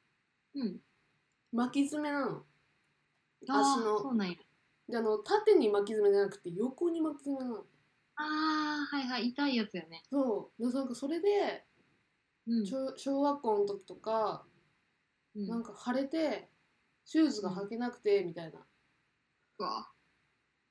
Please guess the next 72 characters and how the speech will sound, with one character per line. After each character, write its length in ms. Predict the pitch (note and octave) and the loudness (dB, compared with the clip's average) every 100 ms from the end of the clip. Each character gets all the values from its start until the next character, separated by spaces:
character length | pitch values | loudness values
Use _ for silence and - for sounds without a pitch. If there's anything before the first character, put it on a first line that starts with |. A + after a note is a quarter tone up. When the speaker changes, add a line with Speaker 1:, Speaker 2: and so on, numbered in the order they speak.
| - | -4
Speaker 2:
の 140 | G#3 | -2
と 100 | G3+ | 0
か 120 | G3+ F#3+ | -4 -2
で、 500 | A3 A#3 G#3 F3 - _ _ | 0 2 0 -2 -8 _ _
な 80 | G#3 | -6
ん 60 | G3+ | -4
か、 60 | F3+ E3 F3 | -6 -6 -4
わ 120 | G#3 | 0
や 100 | G#3+ | 2
わ 140 | F#3+ F3 | 2 0
や 80 | |
や 120 | E3+ E3 | -4 -8
っ 80 | - | -8
た 120 | F#3 | -8
り、 400 | F#3 F#3 E3 - _ _ _ _ _ _ _ _ - | -4 -4 -4 -6 _ _ _ _ _ _ _ _ -8
Speaker 1:
う 40 | |
ん。 40 | G#3+ | -6
う 20 | |
ん。 240 | G3 G#3+ - _ | -4 -8 -12 _
Speaker 2:
で、 60 | A3 | -2
な 100 | B3+ | -2
ん 60 | C4+ | 0
か 80 | |
ね、 340 | G#3+ G3 E3 - | 0 0 -4 -10
な 120 | A3+ C4 | -8 -6
ん 20 | |
か 60 | |
そ 240 | - F4+ F#4 | -2 0 2
う 60 | |
い 100 | F4 F4+ | 4 4
う 140 | F4 | 4
ケ 180 | G4+ F#4 | 6 6
ー 80 | C#4+ | 4
ス 60 | |
の 300 | A#3+ G3 F#3 | 0 -2 -2
も 200 | F3+ G3+ | -2 0
の 120 | G#3 G3 | 0 0
が 100 | F3+ | -4
ね、 100 | E3+ E3+ | -6 -4
何 220 | G3+ G#3+ | 0 0
個 120 | F3+ | -4
か 180 | E3+ D#3 | -12 -12
あ 40 | |
る。 120 | D#3 - _ _ | -14 -20 _ _
<laughs> 140 | - | -6
そ 160 | A#3+ C#4 | -2 2
う 60 | C#4 | 4
い 100 | B3 | 2
う 100 | C#4 | 0
な 80 | D4 | -2
ん 100 | A3 | -2
か、 80 | G#3 | -4
Speaker 1:
あ 20 | |
ー。 120 | - | -6
Speaker 2:
し 160 | - F#4+ | 0 2
ん-、 40 | |
な 60 | F4 - C#4+ G4 | 0 -2 0 2
ん 80 | G4+ | 2
て 60 | |
言 140 | - A#3+ | 0 -2
え 20 | |
ば 100 | - | -2
い 60 | G3 | -8
い 40 | |
の？ 80 | E3 - _ _ - - - _ _ | -10 -16 _ _ -20 -20 -20 _ _
な 100 | C4 | -6
ん 40 | C#4+ | -4
か、 200 | G3+ F#3 | -6 -4
Speaker 1:
ち 60 | |
ょ 40 | C#4+ | -6
っ 80 | |
と。 100 | - | 0